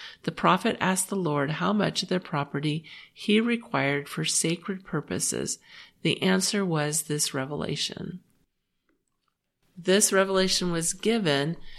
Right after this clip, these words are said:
just four days after the dedication of the, uh, temple foundation, and it establishes tithing as one-tenth, whereas before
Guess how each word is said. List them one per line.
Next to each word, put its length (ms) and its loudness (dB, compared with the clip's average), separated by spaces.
just 540 0
four 360 2
days 580 2
after 800 0
the 340 2
dedication 960 0
of 460 -2
the, 640 -4
uh, 220 -4
temple 340 0
foundation, 840 -4
and 140 -2
it 100 -6
establishes 1300 4
tithing 720 0
as 340 0
one-tenth, 880 -4
whereas 440 0
before 720 2